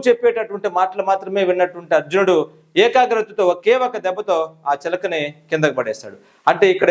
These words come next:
మీరు గమనించాల్సింది ఏమంటే ఒక లక్ష్యాన్ని ఏర్పాటు చేసుకోవడం ఎంత ముఖ్యమో అక్కడ మీరు శిక్షణ పొందడం, మిమ్మల్ని నిరంతరం మోటివేట్ చేస్తూ ముందుకు తీసుకెళ్లేటటువంటి ఒక గురువు కూడా చాలా చాలా ముఖ్యం. మిత్రులారా,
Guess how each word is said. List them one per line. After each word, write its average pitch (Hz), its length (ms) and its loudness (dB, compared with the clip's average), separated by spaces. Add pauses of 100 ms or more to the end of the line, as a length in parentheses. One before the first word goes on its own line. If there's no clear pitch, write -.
మీరు 160 180 0
గమనించాల్సింది 226 600 0
ఏమంటే 139 300 -6 (380)
ఒక 175 140 2
లక్ష్యాన్ని 240 540 2
ఏర్పాటు 220 380 -2
చేసుకోవడం 185 440 -2 (340)
ఎంత 180 140 -2
ముఖ్యమో 180 460 0 (320)
అక్కడ 170 260 0
మీరు 165 280 -2 (260)
శిక్షణ 240 420 0
పొందడం, 220 440 0 (320)
మిమ్మల్ని 208 500 0 (300)
నిరంతరం 247 640 0
మోటివేట్ 220 400 -2
చేస్తూ 208 260 0
ముందుకు 190 340 -2
తీసుకెళ్లేటటువంటి 180 800 -2
ఒక 165 180 0 (140)
గురువు 233 280 4
కూడా 208 240 0
చాలా 160 180 0 (100)
చాలా 143 220 -4
ముఖ్యం. 123 240 -14 (400)
మిత్రులారా, 247 480 2